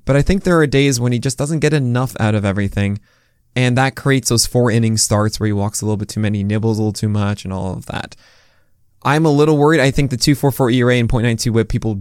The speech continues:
do not believe in, but do I think that Cortes is gonna be someone that you draft and you do not drop through the year?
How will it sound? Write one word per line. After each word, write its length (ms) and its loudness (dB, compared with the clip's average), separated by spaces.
do 160 -2
not 380 -4
believe 360 -2
in, 220 -4
but 160 0
do 100 4
I 60 4
think 160 2
that 80 2
Cortes 340 2
is 120 0
gonna 120 2
be 80 2
someone 280 2
that 80 -2
you 120 0
draft 360 -2
and 120 -2
you 100 -2
do 120 0
not 240 -4
drop 300 -4
through 100 -4
the 100 -6
year? 240 -6